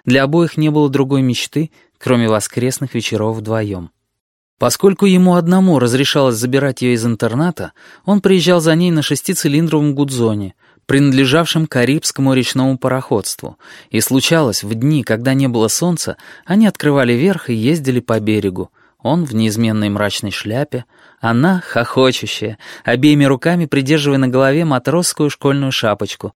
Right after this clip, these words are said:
чтобы не унесло ветром. Кто-то говорил ей, чтобы она не бывала со своим покровителем дольше необходимого, чтобы не ела ничего, что он уже попробовал,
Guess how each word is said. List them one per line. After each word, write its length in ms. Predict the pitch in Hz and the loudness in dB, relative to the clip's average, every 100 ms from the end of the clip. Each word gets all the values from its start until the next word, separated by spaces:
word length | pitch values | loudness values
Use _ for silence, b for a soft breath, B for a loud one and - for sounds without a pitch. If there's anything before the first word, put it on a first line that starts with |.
| _ _ | _ _
чтобы 360 | - 127 117 | -2 2 2
не 100 | 117 | 2
унесло 460 | 113 110 - 117 127 | 2 0 0 -2 -2
ветром. 500 | 110 98 - 90 - _ _ _ _ _ _ _ _ _ _ - | -2 -4 -4 -12 -12 _ _ _ _ _ _ _ _ _ _ -14
Кто-то 300 | - 135 139 | -2 0 2
говорил 400 | 131 131 135 151 | 2 2 2 2
ей, 180 | 143 135 | 2 2
чтобы 340 | - 135 131 | 0 -2 0
она 180 | 131 151 | 2 2
не 120 | 147 | 2
бывала 400 | 131 131 131 156 | 2 2 4 2
со 140 | 147 139 | 0 -4
своим 320 | - 143 139 | -2 0 -2
покровителем 680 | 123 135 127 139 147 143 127 | -4 -2 0 -2 -2 -2 0
дольше 300 | 139 - 143 | 0 0 -4
необходимого, 800 | 135 - 147 151 156 104 87 B B B - | -4 -2 -4 -2 -2 -4 -6 B B B -10
чтобы 320 | - 147 147 | -2 2 4
не 160 | 151 139 | 4 2
ела 300 | 127 165 165 | 2 2 2
ничего, 460 | 160 - 135 156 | 0 -2 -2 -2
что 240 | 147 - 156 | -2 0 2
он 140 | 156 | 2
уже 180 | 156 151 | 0 0
попробовал, 720 | 156 151 127 120 117 113 | 0 0 0 0 -2 -4